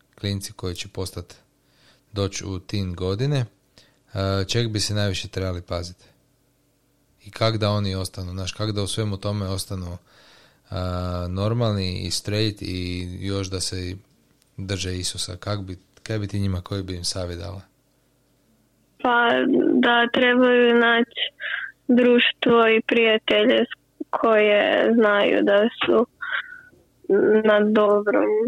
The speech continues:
Speaker 2: putu, <laughs> ili
Speaker 1: Mhm.
Speaker 2: šta, i da se trebaju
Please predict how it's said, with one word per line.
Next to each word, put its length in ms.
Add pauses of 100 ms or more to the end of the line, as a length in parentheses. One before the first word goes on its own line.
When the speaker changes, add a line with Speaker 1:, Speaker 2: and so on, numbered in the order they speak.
(340)
Speaker 2:
putu, 400 (200)
<laughs> 140
ili 280
Speaker 1:
Mhm. 120
Speaker 2:
šta, 480 (340)
i 320
da 160 (200)
se 220
trebaju 880